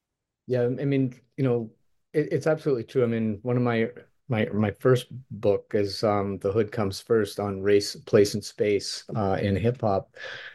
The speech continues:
This idea of locality, in fact, is really crucial to the, to the culture. Um, you know, it starts, and it can be at, like, what I call the hyper extreme local, you know, one's block, you know, literally the street corners where you spend your time, where you live, where your, your family and your, you know, your nurture,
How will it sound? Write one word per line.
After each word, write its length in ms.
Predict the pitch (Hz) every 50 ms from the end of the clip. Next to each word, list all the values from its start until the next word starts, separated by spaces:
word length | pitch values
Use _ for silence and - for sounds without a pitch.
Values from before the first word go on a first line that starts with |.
| - _ _ _ _ _ -
This 140 | 113 -
idea 260 | 147 127 120 127 131 131
of 80 | 110
locality, 540 | 117 107 101 - 127 113 113 117 113 110 107
in 80 | 104 101
fact, 260 | - 107 101 - -
is 160 | 107 98 107
really 180 | 120 110 101 101
crucial 440 | - - - 131 127 127 - 123
to 160 | 113 - 120 107
the, 160 | 104 - -
to 120 | - -
the 80 | - -
culture. 540 | - - 113 117 117 - - - 131 131 - _ _ _ _ _ _ _ _ -
Um, 460 | 104 98 98 101 98 98 98 101 - _ _ _ _ _ -
you 80 | 117
know, 140 | 101 95 95
it 100 | 95 -
starts, 440 | - - - 117 107 107 - - -
and 140 | - 113 113
it 100 | 104 -
can 120 | 131 120
be 160 | 113 123 120
at, 140 | 113 107 113
like, 160 | 110 98 87
what 100 | 104 104
I 80 | 107 104
call 200 | - - 110 98
the 100 | 101 87
hyper 420 | 95 107 110 - 117 110 104 95
extreme 460 | 85 - - - - 123 120 127 131
local, 500 | 113 104 98 95 - 107 101 98 98 98
you 80 | 107 104
know, 140 | 101 101 95
one's 320 | 92 101 101 104 101 92
block, 500 | - - 95 98 101 101 90 - - - -
you 60 | 104
know, 140 | 98 95 92
literally 380 | 95 101 104 107 104 104 101 98
the 100 | 90 85
street 340 | - - - 110 107 104
corners 380 | - - 107 104 101 98 90 -
where 140 | 107 101 98
you 100 | 95 90
spend 260 | - - 113 101 98
your 120 | 95 92
time, 320 | - - 104 101 104 101 101
where 100 | 101 98
you 140 | 98 98 95
live, 320 | 98 104 101 98 95 104
where 100 | 101 98
your, 220 | 95 95 95 95
your 200 | 98 101 98 95
family 460 | - - 104 98 98 98 101 101 101 98
and 240 | 98 95 92 90 -
your, 220 | - - 98 95
you 80 | 104 98
know, 80 | 95
your 220 | 95 95 98 98 98
nurture, 640 | 101 104 104 104 104 - 117 110 104 101 98 -